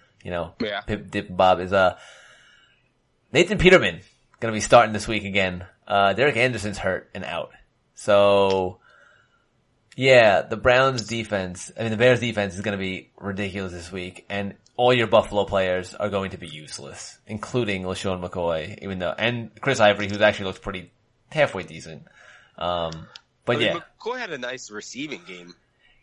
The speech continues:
Speaker 1: That, yeah, he can't run the ball. He was, like, eleven for thirteen or something like that. Um, I don't think it's all his fault. The Buffalo offense is just
Speaker 2: Right.
Speaker 1: shit. But
Speaker 2: I mean,
Speaker 1: y-
Speaker 2: Derek, like, Derek Anderson, all things considering, didn't look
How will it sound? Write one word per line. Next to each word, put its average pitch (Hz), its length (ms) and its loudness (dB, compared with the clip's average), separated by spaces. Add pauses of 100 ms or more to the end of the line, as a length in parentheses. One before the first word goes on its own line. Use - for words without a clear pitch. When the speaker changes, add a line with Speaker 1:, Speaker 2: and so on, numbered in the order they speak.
(280)
Speaker 1:
That, 139 280 0
yeah, 139 200 4
he 95 60 -4
can't 147 240 0
run 120 140 0
the 123 60 0
ball. 92 160 -2
He 104 60 0
was, 107 40 -4
like, 139 100 -4
eleven 110 380 0
for 107 140 -4
thirteen 107 460 -2
or 87 100 -8
something 78 240 -10
like 87 220 -12
that. 87 440 -2
Um, 90 540 -6
I 117 140 4
don't 123 120 2
think 110 140 -4
it's 104 80 -10
all 107 180 2
his 92 240 -8
fault. 85 460 -4
The 98 80 -14
Buffalo 92 400 -2
offense 85 420 -4
is 87 80 -14
just - 400 -10
Speaker 2:
Right. 95 80 -2
Speaker 1:
shit. 101 320 -6 (560)
But 98 340 4
Speaker 2:
I 123 60 -6
mean, 143 140 -8
Speaker 1:
y- - 40 -8
Speaker 2:
Derek, 233 220 -10 (180)
like, 127 220 -12
Derek 170 240 -18
Anderson, 117 460 -18 (120)
all 101 180 -16
things 107 260 -18
considering, 101 440 -18 (200)
didn't 107 420 -10
look 87 340 -18